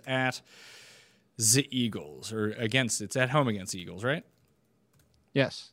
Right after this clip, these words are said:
Speaker 1: Yes.
Speaker 2: Sunday Night Football.
Speaker 1: So I'm still going to use the Bears, uh, over them because
Speaker 2: Good
Speaker 1: uh,
Speaker 2: God, can we flex that out?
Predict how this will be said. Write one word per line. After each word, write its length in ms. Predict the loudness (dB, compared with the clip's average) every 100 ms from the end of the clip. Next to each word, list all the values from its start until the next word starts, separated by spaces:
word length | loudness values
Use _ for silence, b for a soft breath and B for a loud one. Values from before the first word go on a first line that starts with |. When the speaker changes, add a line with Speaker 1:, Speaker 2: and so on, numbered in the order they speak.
| -2
Speaker 1:
Yes. 80 | 2
Speaker 2:
Sunday 160 | 4
Night 220 | 2 0 -4
Football. 340 | -6 -6 -6
Speaker 1:
So 160 | -2 0
I'm 220 | 2 2
still 180 | 2 4
going 280 | 2 0
to 100 | 0
use 320 | 0 2 0 0
the 120 | -4
Bears, 1000 | -4 -4 -4 -4 -10 -14 -12 -4 -4 -6 B B
uh, 220 | 4 6 6
over 240 | 2 2
them 220 | 0 0 0
because 680 | 0 0 0 -2 -6 -8 -10 B B B
Speaker 2:
Good 140 | 0 4
Speaker 1:
uh, 60 |
Speaker 2:
God, 200 | 4 4
can 120 | 2 0
we 80 |
flex 300 | 0 0 -2
that 160 | 0 -2
out? 240 | -2 -4